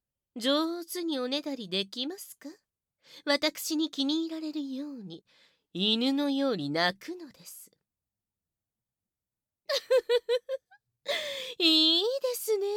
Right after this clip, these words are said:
それでこそ、私の性処理係です。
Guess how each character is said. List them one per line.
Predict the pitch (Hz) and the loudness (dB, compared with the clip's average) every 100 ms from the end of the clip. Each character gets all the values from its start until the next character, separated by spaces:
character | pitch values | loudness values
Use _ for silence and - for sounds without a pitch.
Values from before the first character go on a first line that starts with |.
| 440 466 539 - 494 480 | 0 0 -2 -6 -12 -6
そ | - 240 | 2 4
れ | 240 269 | 4 2
で | 302 | -2
こ | - 339 | -6 -10
そ、 | - - - - - | -8 -4 -4 -4 -8
私 | - 240 277 - - | 0 2 0 -2 0
の | 277 | 2
性 | 277 220 330 | 4 6 6
処 | 330 440 | 4 -2
理 | 466 | -4
係 | 480 453 392 | -4 -6 -6
で | 330 | -6
す。 | 320 - - | -10 -12 -16